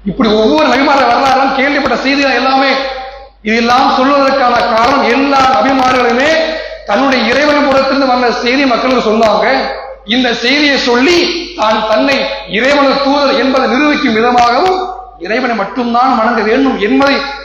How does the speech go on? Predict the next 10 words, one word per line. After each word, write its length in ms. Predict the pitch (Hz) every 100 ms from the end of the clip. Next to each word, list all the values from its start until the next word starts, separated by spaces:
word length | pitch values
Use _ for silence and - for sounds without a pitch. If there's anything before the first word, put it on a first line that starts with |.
| -
மக்களுக்கு 500 | 208 - 285 254 247
சொல்லக்கூடிய 580 | 226 247 277 277 269 208 240
ஏகத்துவ 340 | 269 262 - 214
பிரச்சாரத்துக்காக 760 | 208 277 269 254 240 254 220
இதெல்லாம் 300 | 214 240 -
செய்தாங்க. 360 | 220 185 175 - - - - - - - - -
இது 100 | 196 226
எல்லாம் 240 | 247 269 269
அடிப்படையான 500 | 277 269 247 226 262
செய்திகள். 420 | 240 262 233 185